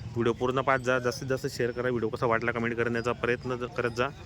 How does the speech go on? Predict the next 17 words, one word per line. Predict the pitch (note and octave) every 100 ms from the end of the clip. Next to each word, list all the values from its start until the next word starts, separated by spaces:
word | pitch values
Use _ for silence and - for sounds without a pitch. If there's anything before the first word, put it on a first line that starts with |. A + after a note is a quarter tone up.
| - - -
कारण | A#2+ C3
मित्रांनो, | C3+ C#3+ C#3+
याची | C#3 D3
पुढची | C#3 C#3 B2+
तुम-, | B2 A#2+
तुम्हाला | C3+ C3
मी | B2
संपूर्ण | B2+ A#2+ C3+ C3+
बाजार | B2+ B2+ C3
दाखवणार | B2+ C3 A#2
आहे | A#2+
महाराष्ट्रामधील. | A2+ A#2 A#2 A#2+ A2+ A2 C3+ - - - - F3+ F3 F4+ G3+ F#4+ E4+ - - - - - - - - - - A#2+
पाहू | A#2
शकता | A#2 G2+
आपण | G2+
या | A2
ठिकाणी. | A2 F#2+